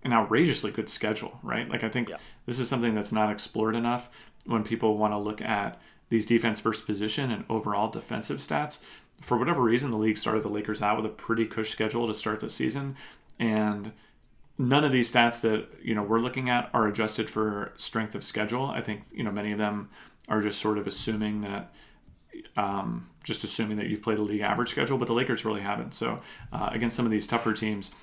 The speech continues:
Speaker 1: you know, we saw Dallas drop a hundred fourteen on them just a few games ago, right? So,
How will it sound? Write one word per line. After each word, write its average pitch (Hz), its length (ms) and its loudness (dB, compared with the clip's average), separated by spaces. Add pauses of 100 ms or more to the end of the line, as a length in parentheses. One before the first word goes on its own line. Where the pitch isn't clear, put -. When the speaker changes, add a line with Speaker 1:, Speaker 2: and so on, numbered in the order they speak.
(760)
Speaker 1:
you 123 80 0
know, 104 80 0
we 104 80 2
saw 117 140 2
Dallas 107 400 6
drop - 320 -2 (160)
a 110 80 0
hundred 107 300 0
fourteen 110 340 2
on 107 100 -2
them 104 180 -2
just 113 200 -4
a 113 40 -4
few 110 180 2
games 110 240 0
ago, - 140 -4
right? 85 280 -2
So, 104 260 0